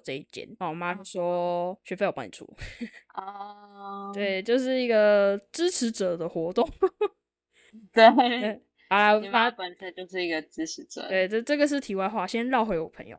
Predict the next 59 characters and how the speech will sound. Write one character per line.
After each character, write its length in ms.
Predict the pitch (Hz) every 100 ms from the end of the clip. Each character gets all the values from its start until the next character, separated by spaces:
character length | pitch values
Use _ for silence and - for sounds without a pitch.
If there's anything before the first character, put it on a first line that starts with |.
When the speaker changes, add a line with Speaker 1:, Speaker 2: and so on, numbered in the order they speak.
| -
Speaker 1:
反 160 | 196
正 120 | 262 302
我 80 |
朋 120 | 226 220
友 200 | 214 196
就 120 | 202
去 220 | 208 202
上 240 | 214 190
了 140 | 170 170
那 100 | 180
个 220 | 175 165
点 220 | - 160
燃 140 | 160 160
天 200 | - 165
赋， 220 | - 175 _ _ - -
然 120 | 190
后 240 | 202 220 220
支 160 | 254
持 160 | 262 220
者 220 | 202 180
他 120 | 208
那， 180 | 226 220
他 240 | 220 226
那 160 | 240 247
时 80 | 220
候 120 | 202
其 80 | 208
实 160 | 190
没 140 | 190 190
有 120 | 180
邀 180 | 180 180
请 160 | 175 156
他 240 | 160 165
父 260 | - 185 -
母， 60 | -
他 100 | 208
是 120 | 202
邀 180 | 180 185
请 280 | 160 143 160
我 300 | 95 80 -
跟 200 | 170 170
另 100 | 165
外 80 | 143
一 40 |
个 140 | 98 - -
朋 120 | - -
友。 100 | -
然 120 | 175
后 220 | 208 226
我， 180 | 196 175 185
我 160 | 190 190
那 120 | 220
时 60 | 220
候 160 | 214
去 140 | 214 226
的 80 |
时 80 | 202
候， 440 | 202 208 214 214 -
他 260 | - 370